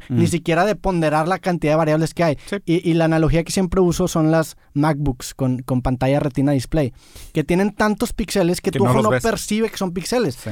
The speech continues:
Speaker 2: Sin embargo, son píxeles.
Speaker 1: Claro.
Speaker 2: La realidad es una colección tan, tan grande de circunstancias binarias, pero tú, tú, tú no tienes la capacidad de procesar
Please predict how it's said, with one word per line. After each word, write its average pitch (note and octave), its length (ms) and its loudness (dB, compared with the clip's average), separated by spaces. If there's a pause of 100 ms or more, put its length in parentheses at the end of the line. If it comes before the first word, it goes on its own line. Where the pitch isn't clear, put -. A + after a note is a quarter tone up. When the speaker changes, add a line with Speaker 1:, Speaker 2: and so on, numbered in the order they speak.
Speaker 2:
Sin F#3 220 0
embargo, D#3 360 2
son D3 200 0
píxeles. D#3 500 0
Speaker 1:
Claro. B2+ 340 -2
Speaker 2:
La E3 160 2
realidad F3 400 4
es F3+ 80 -2
una G#3+ 140 -2
colección F#3 600 -2 (160)
tan, E3 360 0 (340)
tan E3 220 0
grande F#3 380 2
de E3 40 2
circunstancias E3+ 680 -2
binarias, F3+ 460 0 (280)
pero F3 160 0
tú, E3+ 140 -2
tú, G3+ 180 -2
tú F#3 120 -2
no F#3+ 100 0
tienes A3 200 0
la A3+ 80 0
capacidad D#3 560 2
de F3 100 4
procesar D#3 680 0